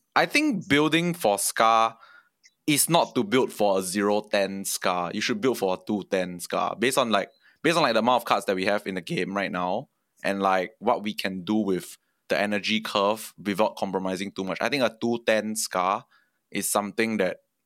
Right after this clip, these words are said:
can be quite overpowered. Like, if you go, like, uh, I'm not, I'm not saying we always play Sentry or Atuma, but, like, like, a four ten and then a five ten plus, and then you go Scar for two cost on six plus a Shang to kill their biggest thing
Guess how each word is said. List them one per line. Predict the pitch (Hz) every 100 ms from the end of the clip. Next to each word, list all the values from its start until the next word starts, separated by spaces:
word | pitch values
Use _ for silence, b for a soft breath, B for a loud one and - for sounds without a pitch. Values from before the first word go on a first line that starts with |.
| _ -
can | - 104 95
be | 92 92 92 92 87 - _ _ _ _ _ _ -
quite | 123 -
overpowered. | 101 92 98 87 90 87
Like, | 90 90
if | 101 104
you | 101 101 95 B B B _ -
go, | 120
like, | 117 98 92 -
uh, | - 87 -
I'm | 113
not, | 127
I'm |
not | 131 113
saying | 107
we | 95
always | 95 92
play | - 92
Sentry | 87 87 90 90
or | 80 87
Atuma, | - - 87 87
but, | - 90
like, | - -
like, | 90
a | 90
four | - 98 95
ten | 92 92
and | 87
then | 90 90
a |
five | - 92 90 - - -
ten | 92 92
plus, | - 90 90 -
and | 95 90
then | 92
you | 87
go | 90 87 85 _ _ -
Scar | - 104 98 - -
for | 90 90
two | 101
cost | - 92 -
on | 87 85
six | 98 95 -
plus | - 87 85
a | -
Shang | 92 101 95 92
to | 85 87
kill | - 101
their | 90
biggest | 85 90 92 -
thing | 92 90